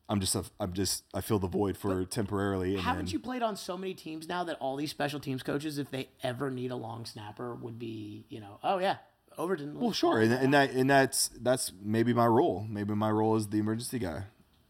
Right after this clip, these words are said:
Speaker 1: You know, they're not gonna bring me in at O T As. They're not gonna bring me in at training camp. But if somebody gets hurt, you know, maybe I'm on that short list.
Speaker 2: So you want Mike Vrabel to get a job, because then Craig Aukerman will be the special teams coach of whatever team Mike Vrabel gets.
Speaker 1: And maybe that's a rapport that I have there, yeah.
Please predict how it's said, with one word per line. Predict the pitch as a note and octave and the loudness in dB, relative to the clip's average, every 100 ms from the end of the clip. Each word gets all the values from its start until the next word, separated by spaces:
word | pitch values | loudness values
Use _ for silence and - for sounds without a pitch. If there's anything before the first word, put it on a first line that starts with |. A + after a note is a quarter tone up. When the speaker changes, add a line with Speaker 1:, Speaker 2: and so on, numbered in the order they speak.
| _ - | _ -4
Speaker 1:
You | G2+ | 0
know, | G2 | 2
they're | G#2 | 2
not | G#2 | 0
gonna | G#2+ | 0
bring | F#2+ G2+ | 0 0
me | G2 | 0
in | G2+ | 0
at | F#2+ | 0
O | F#2+ | 0
T | F#2 G2 | 2 0
As. | F#2+ G2+ | 2 2
They're | G2+ | 0
not | G2 | -2
gonna | G2 | -2
bring | G2 G2 | -2 -2
me | G2 | -2
in | F#2+ | -2
at | F2 | -4
training | - F#2 F#2+ | -6 -6 -2
camp. | G#2 G#2 | -2 -2
But | G2 | -2
if | F#2 | -2
somebody | - G#2 | -2 -2
gets | G2 F2+ | -2 -2
hurt, | A2 A2+ - - - - - | 0 0 -2 -10 -20 -20 -2
you | G2 | 0
know, | F2 | 2
maybe | F2+ F2+ F#2+ | 0 2 2
I'm | F#2 | 2
on | F#2 | -2
that | F2+ | -4
short | - E2+ | -4 -4
list. | A2 - - | -6 -10 -6
Speaker 2:
So | F3 | -4
you | F3 G3 | 0 0
want | F#3 F3 | 0 -2
Mike | E3 D3 | -4 -4
Vrabel | D#3 E3+ D#3 | -4 -4 -4
to | |
get | C#3+ B2+ | -8 -8
a | |
job, | B2+ A#2+ A2 A#2+ - _ _ - | -8 -8 -8 -10 -14 _ _ -10
because | C3+ D#3 B2 | -4 -2 -2
then | D3+ C#3+ C#3 | -2 -2 -4
Craig | B2+ D3+ C3+ | -4 -4 2
Aukerman | D#3+ E3+ D3 C3 | 2 2 -4 -8
will | C3 | -8
be | C3 B2+ B2 B2 B2 | -6 -6 -6 -8 -8
the | B2 | -8
special | - A#2+ B2 | -6 -6 -4
teams | D#3 D3+ | -4 -4
coach | - B2+ A2+ | -4 -8 -8
of | B2+ | -4
whatever | C3+ C3 | -2 -2
team | B2 B2+ | -4 -4
Mike | A#2+ A2+ | -4 -4
Vrabel | F3 E3+ C3+ | -2 -2 -4
gets. | A#2+ | -2
Speaker 1:
And | C3 | 2
maybe | B2+ C3 C#3 | 4 6 6
that's | C3 | 4
a | D3+ | 4
rapport | C3+ C3+ D3+ | 4 4 4
that | D3+ A2+ | 4 2
I | |
have | A2 A2 | 4 4
there, | A2 | 2
yeah. | A#2 | 2